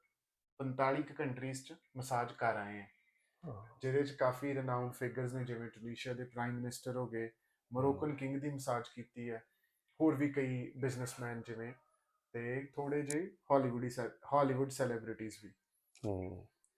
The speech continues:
Speaker 2: ਤੇ ਇਹ ਸਭ ਉਹ ਵਾਹਿਗੁਰੂ ਦੀ ਕਿਰਪਾ ਨਾਲ,
Speaker 1: ਕਿਰਪਾ ਦੇ ਨਾਲ।
Speaker 2: ਅਹ, ਮਤਲਬ, ਅਹ, ਪ-, ਪਤਾ ਨਹੀਂ ਇੰਨੇ ਜੋਗਾ ਹੈਗਾ ਕਿ ਨਹੀਂ ਹੈਗਾ। ਉਹ ਆਪੇ, ਆਪੇ ਕੰਡਾ ਤੋਲ ਤਰਾਜੀ, ਆਪੇ ਤੋਲਣ ਹਾਰਾ, ਆਪੇ ਦੇਖੇ, ਆਪੇ ਬੁੱਝੇ,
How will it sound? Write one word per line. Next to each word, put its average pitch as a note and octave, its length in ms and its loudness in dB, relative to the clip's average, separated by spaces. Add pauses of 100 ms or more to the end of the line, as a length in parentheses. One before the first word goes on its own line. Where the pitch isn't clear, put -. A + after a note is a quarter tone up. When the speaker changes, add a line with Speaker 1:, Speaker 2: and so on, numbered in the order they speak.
(140)
Speaker 2:
ਤੇ B2+ 120 12
ਇਹ B2+ 60 12
ਸਭ B2 220 12
ਉਹ A#2+ 120 12
ਵਾਹਿਗੁਰੂ A2 340 12
ਦੀ A2 100 10
ਕਿਰਪਾ F#2+ 300 4
ਨਾਲ, - 100 6
Speaker 1:
ਕਿਰਪਾ G#2+ 240 4
ਦੇ A2 100 -4
ਨਾਲ। G2+ 220 0
Speaker 2:
ਅਹ, G2 40 2
ਮਤਲਬ, G#2 400 8
ਅਹ, G#2+ 340 -2
ਪ-, - 360 2
ਪਤਾ B2 160 12
ਨਹੀਂ C3 120 12
ਇੰਨੇ B2 160 12
ਜੋਗਾ A#2 280 12
ਹੈਗਾ G#2+ 280 4
ਕਿ A#2 80 4
ਨਹੀਂ A2 220 6
ਹੈਗਾ। G2+ 220 -4 (180)
ਉਹ A2+ 80 4
ਆਪੇ, A#2 400 8
ਆਪੇ B2+ 220 12
ਕੰਡਾ G#2+ 280 10
ਤੋਲ G2+ 280 6
ਤਰਾਜੀ, G2+ 360 2 (120)
ਆਪੇ A#2+ 220 6
ਤੋਲਣ G2 340 6
ਹਾਰਾ, F#2 320 0 (440)
ਆਪੇ B2 260 12
ਦੇਖੇ, G2+ 480 6 (240)
ਆਪੇ A2 220 8
ਬੁੱਝੇ, F2+ 420 2